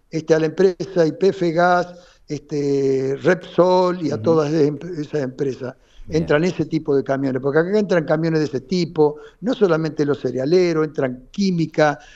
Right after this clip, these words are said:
Speaker 1: porque tenemos Central Puerto, Pampa Energía, este, Dow, este, somos una ciudad industrial, ¿no? Entonces, gracias a Dios, andan todas bien. La única que casi se va es Dow,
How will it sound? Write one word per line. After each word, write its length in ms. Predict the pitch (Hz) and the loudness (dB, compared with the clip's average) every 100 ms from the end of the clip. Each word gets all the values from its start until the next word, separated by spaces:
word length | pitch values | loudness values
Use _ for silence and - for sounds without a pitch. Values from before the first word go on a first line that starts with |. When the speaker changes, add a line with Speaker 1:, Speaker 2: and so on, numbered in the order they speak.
| - | -10
Speaker 1:
porque 220 | - 139 | -2 0
tenemos 460 | 139 147 156 151 151 - _ _ - | 2 2 2 2 0 -6 _ _ -4
Central 420 | 143 139 156 147 | -2 2 2 2
Puerto, 480 | 147 196 185 160 151 | 4 4 4 2 2
Pampa 300 | 160 160 156 | 2 2 0
Energía, 840 | 139 135 - 190 185 170 151 143 - - _ - | -2 -2 -2 -2 2 4 2 0 -10 -20 _ -4
este, 400 | 143 - - 135 | -4 -2 -2 -2
Dow, 840 | 131 196 196 180 170 165 156 151 | 2 4 4 2 2 -2 -2 -4
este, 560 | 143 - 147 139 143 139 - _ | -6 -8 -6 -6 -8 -12 -20 _
somos 400 | - 220 285 202 | -2 2 2 0
una 180 | 165 151 | -2 -4
ciudad 260 | - 151 156 | -4 0 0
industrial, 540 | 151 143 170 151 139 | 0 -4 -2 0 0
¿no? 240 | 151 208 196 | -2 -2 -4
Entonces, 560 | - 180 - 143 135 - - _ | -4 -6 -2 -2 -2 -8 -20 _
gracias 400 | 127 165 214 - | 0 2 0 2
a 80 | 214 | 2
Dios, 280 | 247 285 - | 2 -2 -4
andan 340 | 175 175 160 165 | -4 -2 -2 0
todas 280 | 175 151 | 2 2
bien. 200 | 147 135 | 0 -2
La 120 | 143 170 | -2 -2
única 320 | 190 170 151 | 0 0 0
que 180 | 160 151 | -2 -2
casi 260 | 185 180 | -2 -2
se 180 | 151 170 | -4 0
va 220 | 196 208 | 2 2
es 120 | 170 | 0
Dow, 400 | 170 226 247 269 | 2 4 4 0